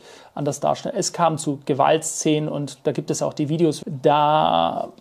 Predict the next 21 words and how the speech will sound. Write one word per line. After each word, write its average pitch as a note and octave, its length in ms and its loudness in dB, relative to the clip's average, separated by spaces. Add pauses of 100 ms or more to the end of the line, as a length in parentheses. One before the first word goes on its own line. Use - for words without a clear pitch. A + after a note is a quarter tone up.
(120)
wurde E3 720 4
es - 180 -6
auf D3+ 260 0
beiden F3 300 4
Seiten, D#3+ 300 4
sei D3+ 160 6
es D3+ 100 0
auf E3 120 -2
Seiten E3 260 2
der F3+ 60 4
Polizei F3+ 500 2
und F3 80 -2
Seiten D#3+ 340 2
der D#3 580 6 (120)
Demonstrierenden, F3 840 2
sehr D#3 200 4
gewalttätig F#3+ 760 2
und, F3+ 560 -2
ähm, F3 680 0
sehr D#3 460 4
hitzig. C3+ 500 -4